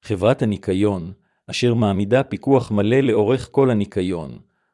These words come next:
ומוודאת לאורך כל התהליך את פעילות עובדי הניקיון ואת שביעות רצונכם המלאה. לסיכום, חברת ניקיון בתים אמורה לקחת מכם את כל כאב הראש שבניקיון הבית ולאפשר לכם ליהנות מבית נקי,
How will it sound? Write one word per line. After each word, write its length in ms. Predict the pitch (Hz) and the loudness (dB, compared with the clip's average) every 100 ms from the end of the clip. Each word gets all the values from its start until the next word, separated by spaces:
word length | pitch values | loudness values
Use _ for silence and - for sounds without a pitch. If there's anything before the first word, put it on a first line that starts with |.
| _ | _
ומוודאת 560 | 110 101 98 98 147 135 | -6 -2 -2 2 2 4
לאורך 480 | 104 104 131 135 - | 2 4 2 0 0
כל 200 | 143 135 | 2 2
התהליך 440 | 120 101 98 95 | 2 0 0 -4
את 120 | 110 - | -8 -4
פעילות 420 | 101 101 131 - | -4 0 -2 -2
עובדי 300 | 107 98 120 | -6 0 0
הניקיון 720 | 123 104 - 104 117 139 143 | 0 -2 0 2 2 0 -6
ואת 240 | 90 113 - | 0 0 0
שביעות 460 | - 101 127 147 | -6 -4 -2 -2
רצונכם 540 | 117 - 110 104 113 107 | -2 -2 -4 -2 -2 -2
המלאה. 460 | 98 104 90 78 - _ _ _ _ _ _ _ _ _ _ | -2 -2 -2 -4 -10 _ _ _ _ _ _ _ _ _ _
לסיכום, 640 | 98 92 107 - 85 73 - - _ _ _ _ _ _ _ _ _ | -4 -2 -2 -4 -6 -6 -12 -20 _ _ _ _ _ _ _ _ _
חברת 460 | - 95 107 165 110 | -8 -2 0 0 0
ניקיון 440 | 107 117 120 110 | -2 2 2 2
בתים 460 | 92 - 92 76 - _ _ _ | -4 -4 -8 -8 -14 _ _ _
אמורה 300 | 110 107 131 | -4 -2 0
לקחת 480 | 143 - 113 123 117 | 0 0 0 0 -2
מכם 340 | 107 - 143 143 | -6 -2 -2 -2
את 120 | 110 - | -8 -2
כל 240 | 147 139 131 | 2 2 2
כאב 300 | 120 120 107 | 0 2 2
הראש 320 | 117 135 - | 2 0 -2
שבניקיון 600 | 101 98 98 - 120 110 | -2 -2 -4 -2 -2 -2
הבית 460 | 92 101 101 98 | 0 2 2 -2
ולאפשר 480 | 101 101 95 - 139 | -2 0 0 -2 0
לכם 320 | 127 - 113 | 0 -2 -2
ליהנות 360 | 104 101 123 113 | 0 0 -2 -4
מבית 500 | 101 95 110 113 107 | -6 2 2 2 -2
נקי, 440 | 104 101 107 101 | -6 -4 -6 -6